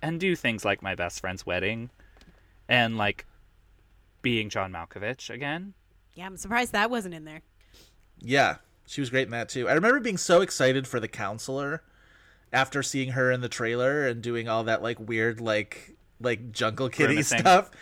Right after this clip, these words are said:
Speaker 3: and
Speaker 1: Yeah.
Speaker 3: she's so
Speaker 1: <laughs>
Speaker 3: terrible in that movie.
Speaker 1: Um, okay, so I'm fully surprised that There's Something About Mary is on here because it feels like that is a movie that is fully forgotten for how, considering how big it was.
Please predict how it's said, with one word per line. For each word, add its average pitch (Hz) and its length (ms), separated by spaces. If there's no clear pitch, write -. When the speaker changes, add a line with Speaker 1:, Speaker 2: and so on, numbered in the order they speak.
Speaker 3:
and 151 120
Speaker 1:
Yeah. 110 60
Speaker 3:
she's 170 240
so 151 460
Speaker 1:
<laughs> - 0
Speaker 3:
terrible 131 720
in - 140
that - 180
movie. 254 320
Speaker 1:
Um, 180 480
okay, 220 220
so 233 240
I'm 403 260
fully 208 380
surprised 156 460
that 147 160
There's 131 160
Something 139 300
About 110 240
Mary 113 320
is 170 100
on 185 180
here 202 220
because 147 280
it - 100
feels 147 280
like 131 160
that 127 160
is 120 120
a 117 100
movie 117 320
that 110 160
is 98 160
fully 127 540
forgotten 113 560
for 113 180
how, 107 220
considering 117 420
how 113 100
big 104 180
it 127 120
was. 196 360